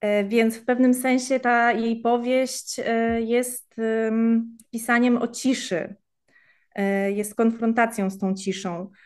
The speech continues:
E, tak jak poezja Antonego Josefa jest konfrontacją z nieobecnością i to taką podwójną nieobecnością,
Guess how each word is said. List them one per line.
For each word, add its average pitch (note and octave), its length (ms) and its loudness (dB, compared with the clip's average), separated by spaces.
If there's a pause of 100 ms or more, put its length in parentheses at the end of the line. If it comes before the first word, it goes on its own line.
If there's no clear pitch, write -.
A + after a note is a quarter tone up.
(100)
E, F#3+ 180 0
tak G#3 200 -4
jak G3+ 180 2
poezja G#3+ 520 4
Antonego G#3+ 460 0
Josefa G#3+ 320 0
jest G#3+ 160 -2
konfrontacją A3 720 0 (320)
z G#3+ 40 -2
nieobecnością A#3 1120 2
i G3+ 60 -8
to G#3 100 2
taką G#3 240 0
podwójną G#3+ 440 4
nieobecnością, F3+ 920 -4